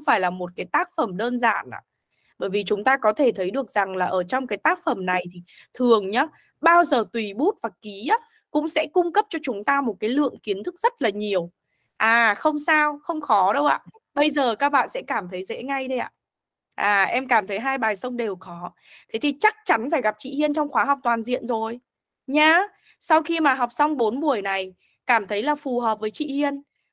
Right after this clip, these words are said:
À, thế à, ok nhá. Em đã xem tác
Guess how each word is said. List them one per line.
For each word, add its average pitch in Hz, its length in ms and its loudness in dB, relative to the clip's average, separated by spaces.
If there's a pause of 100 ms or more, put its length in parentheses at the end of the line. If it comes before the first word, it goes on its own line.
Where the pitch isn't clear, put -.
À, 233 920 2
thế 220 280 -4
à, 240 680 4
ok 277 340 -4 (380)
nhá. 311 380 -2 (500)
Em 294 180 -6
đã 277 160 0
xem 294 260 -4
tác 311 140 -2